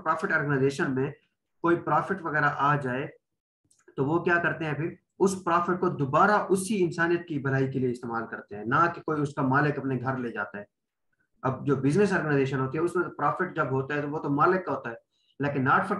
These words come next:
profit में profit को reinvest किया जाता है उसी इंसानियत की भलाई के लिए, ताकि और ज्यादा वहां के लोगों की हम खिदमत कर सकें। अब यहाँ पर है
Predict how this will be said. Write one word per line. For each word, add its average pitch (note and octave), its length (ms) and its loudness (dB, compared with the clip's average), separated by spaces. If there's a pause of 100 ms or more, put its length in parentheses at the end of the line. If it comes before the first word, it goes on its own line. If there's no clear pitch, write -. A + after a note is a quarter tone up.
profit C#3+ 320 0
में D#3+ 160 -6
profit D3+ 340 -2
को D3+ 100 0
reinvest D3+ 680 0
किया C3 180 0
जाता B2 260 -2
है C#3+ 340 -2
उसी E3+ 240 -2
इंसानियत D#3 460 2
की D3+ 60 -4
भलाई C3+ 340 0
के C3 140 -2
लिए, A#2+ 240 0 (440)
ताकि - 520 -2
और D#3+ 260 2
ज्यादा D3 240 2
वहां C3+ 260 0
के C3+ 120 -4
लोगों B2+ 260 0
की B2+ 100 -4
हम C#3+ 200 -2 (260)
खिदमत C#3 360 0
कर A2 80 -4
सकें। - 320 -14 (520)
अब C3 140 0
यहाँ D#3 160 4
पर E3 140 0
है D3 280 0